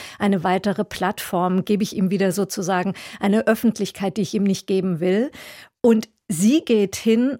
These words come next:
weil sie glaubt, ihr Sohn hätte das auch getan. Er ist ja Journalist gewesen, er war ja sozusagen immer interessiert an den Geschichten der anderen und dabei auch eben vorurteilsfrei, um zu gucken, wer macht da was, warum.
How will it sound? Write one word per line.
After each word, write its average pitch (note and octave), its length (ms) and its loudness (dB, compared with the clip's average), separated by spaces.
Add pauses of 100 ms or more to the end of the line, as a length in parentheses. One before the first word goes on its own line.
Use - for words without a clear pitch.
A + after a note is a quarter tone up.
weil G#3 200 0
sie F3+ 160 -4
glaubt, G3+ 520 -2
ihr G3+ 100 2
Sohn A3 200 2
hätte G#3+ 220 -2
das G3 200 -4
auch G#3 240 -4
getan. F3+ 340 -6
Er G3 100 -2
ist G3 120 -4
ja G3+ 80 2
Journalist G3+ 640 2
gewesen, G3+ 340 0
er F3+ 140 -4
war F3+ 80 0
ja G3 160 0
sozusagen G3+ 400 -2
immer A#3 240 2
interessiert A3 640 -2
an G#3 80 -2
den G#3 140 0
Geschichten A3 500 -6
der F#3 180 -4
anderen G#3 440 0
und F#3+ 160 -4
dabei G3 300 -2
auch G3+ 180 0
eben G#3+ 180 0
vorurteilsfrei, G#3+ 1040 -4
um G#3+ 140 2
zu A#3 120 -4
gucken, G#3+ 460 -2
wer G#3+ 280 4
macht G#3 360 0
da F#3 160 -2
was, G#3 260 -4
warum. G#3 360 0